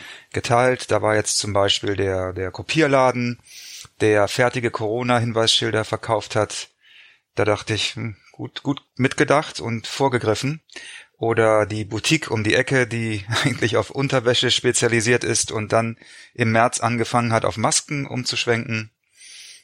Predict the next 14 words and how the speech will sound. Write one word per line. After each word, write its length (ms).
Und 540
das 120
dritte 280
Beispiel, 340
das 160
mir 140
noch 120
in 120
Erinnerung 400
ist, 120
ist 200
der, 280
der 200
Caterer, 580